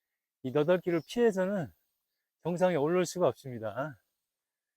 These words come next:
자, 어차피 주어진 너덜길이라면 열심히 헤쳐나가시기 바랍니다, 여러분. 자, 여러분, 제가 요즘에 여름이기도 한데,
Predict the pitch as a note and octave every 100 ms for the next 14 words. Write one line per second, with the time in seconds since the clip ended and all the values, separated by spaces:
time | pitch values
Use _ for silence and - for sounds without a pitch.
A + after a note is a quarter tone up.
0 | _ - A#2 A2+ B2 C#3+ C#3 A#2+ C#3+ C#3
1 | B2+ A#2 A#2 C#3 C#3 B2+ A2+ G#2 A2 D3+
2 | E3+ _ _ _ _ _ _ _ C3 D3
3 | F3 - C#3 A#2 D4+ F3+ - F3 C3+ A2+
4 | G#2 G#2 G#2+ A#2+ A#2 A2 G2+ G#2+ G2 G2
5 | G#2+ C#3+ F#3+ _ _ _ _ _ _ -
6 | D#3 C#3 B2+ C#3 C#3+ B2+ D3 D3 F#2+ _
7 | _ - D3 B2 F#2 _ _ C#3 D3 C#3+
8 | B2 C#3+ D#3+ B2+ B2 C#3 C#3+ C#3+